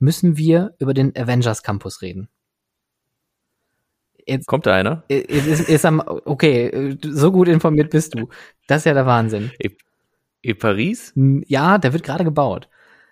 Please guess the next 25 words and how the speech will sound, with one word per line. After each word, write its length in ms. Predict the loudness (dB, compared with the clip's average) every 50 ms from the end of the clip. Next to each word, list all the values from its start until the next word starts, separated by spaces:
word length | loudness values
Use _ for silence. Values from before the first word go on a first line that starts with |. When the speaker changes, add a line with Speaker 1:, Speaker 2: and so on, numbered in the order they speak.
| _ _ _ _ _ _ _ _ _ _ _ _ -6
Speaker 2:
Ach. 220 | -6 -6 -4 -4 -2
Speaker 1:
Da 160 | -2 0 0
wird 120 | 0 2
doch, 220 | 0 0 0 -2 -6
äh, 40 | -4
ähm, 1500 | -2 0 0 2 2 2 2 2 2 0 -2 -4 -6 -4 -4 -2 0 0 0 2 2 2 2 0 0 0 0 -2 -2 -2 -2
der 80 | 0 0
Rock'n'Roller 380 | 2 2 4 4 4 4 2 0
Coaster 360 | 2 0 0 0 0 -2 -2
wird 100 | -2 -4
doch 80 | -6 -6
zu 120 | -8 -8 -6
Iron 260 | -4 -2 0 0 2
Man. 360 | 2 0 0 0 -2 -2 -4 -6
Es 240 | -10 -12 -12 -12 _
gibt 240 | -14 -16 _ _ -2
eine, 380 | 0 0 2 2 0 0 -2 -2
oder 100 | -2 -4
es 120 | -2 0
wird 200 | 2 2 2 2 0
eine 220 | -2 -2 -2 -2 -2
Spider-Man 580 | -4 -2 -2 0 2 2 2 2 0 0 -2
Interactive 540 | -2 -4 -4 -4 -6 -6 -8 -8 -10 -10 -10 -10 -14 -18
Attraction 500 | -18 -12 -10 -10 -10 _ -6 -4 -2 -2
geben. 340 | -2 0 0 0 -2 -2